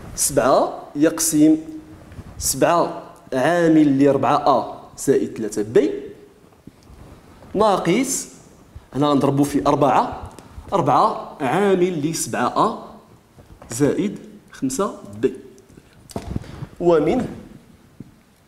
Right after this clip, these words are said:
ومن سبعة يقسم سبعة في أربعة ثمانية وعشرين أ، زائد سبعة في ثلاثة واحد وعشرين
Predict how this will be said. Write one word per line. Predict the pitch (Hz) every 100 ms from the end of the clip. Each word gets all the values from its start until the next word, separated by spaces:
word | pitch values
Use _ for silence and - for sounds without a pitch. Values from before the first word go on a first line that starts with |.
| _ _ _ _ - - - - -
ومن | 151 131 185 226 - - - - -
سبعة | - 120 117 190 - - - - _ _ _ _ _ _ 175
يقسم | 190 - - 143 - - - - - - - - - - -
سبعة | - 139 135 170
في | 160
أربعة | 143 127 143 - - -
ثمانية | - 156 175
وعشرين | 139 - 131 123 107 - - _ _ _ -
أ، | 143 240 - - - - -
زائد | 123 165 160 147 -
سبعة | - - 139 170
في | -
ثلاثة | 165 160 156 - - - -
واحد | 180 175 147
وعشرين | 135 - 139 127 104